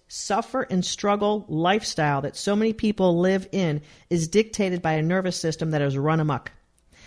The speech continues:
And if it has run amok for too long, it's gonna be embedded in how you think and feel about your life, yourself, others, et cetera. You're gonna think that the,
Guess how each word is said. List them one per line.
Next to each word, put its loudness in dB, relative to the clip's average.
And 2
if 0
it 4
has 4
run 2
amok 2
for -6
too -2
long, 2
it's -4
gonna 0
be -2
embedded 2
in 0
how -2
you -2
think -2
and -2
feel -2
about -2
your 0
life, -2
yourself, -2
others, -2
et -4
cetera. -6
You're 4
gonna 4
think -2
that -6
the, -2